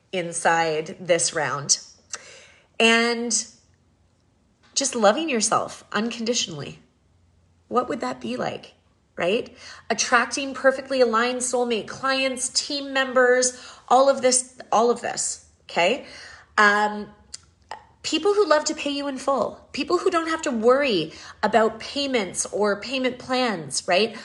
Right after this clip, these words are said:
Or I have to, you know,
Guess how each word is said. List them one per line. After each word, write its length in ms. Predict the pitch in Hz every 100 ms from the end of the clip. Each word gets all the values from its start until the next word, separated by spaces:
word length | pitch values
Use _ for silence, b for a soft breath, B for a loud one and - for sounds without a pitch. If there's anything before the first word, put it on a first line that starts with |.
| B B
Or 500 | - 214 214 214 - -
I 120 | 208
have 320 | 220 226 240 -
to, 580 | 247 254 247 240 240 240 B B B B
you 100 | 247
know, 240 | 220 214